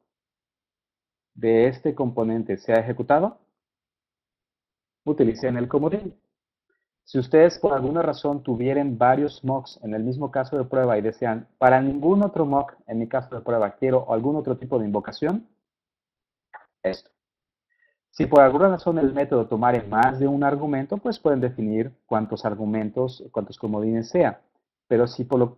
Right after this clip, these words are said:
pero si lo que desean es que sea realmente completamente genérico, así. Y si por alguna razón no les importare cuántas invocaciones,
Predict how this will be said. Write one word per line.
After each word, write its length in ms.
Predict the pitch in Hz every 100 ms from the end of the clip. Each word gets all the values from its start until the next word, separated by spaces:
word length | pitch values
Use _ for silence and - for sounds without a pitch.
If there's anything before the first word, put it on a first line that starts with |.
| -
pero 180 | 120
si 140 | 120 123
lo 100 | 117
que 100 | 120
desean 300 | 113 139 143
es 160 | 151
que 140 | - 127
sea 180 | 131 123
realmente 760 | 113 117 127 131 120 120 127
completamente 600 | 107 98 107 127 123 135
genérico, 560 | 131 160 139 139 196 254 _ _ _ _ _ _ _ _ _ _ _ _ _ -
así. 320 | - 92 - _ _ _ _ _ _ _ _ _ _ _ _ _ _ _ _ _ -
Y 100 | 127
si 120 | 147
por 140 | 143
alguna 240 | 131 131 170
razón 380 | 170 170 156 131
no 160 | 123
les 180 | 156 -
importare 640 | 170 156 139 143 143 123 -
cuántas 460 | 113 113 127 135
invocaciones, 840 | 151 147 143 147 160 156 202 -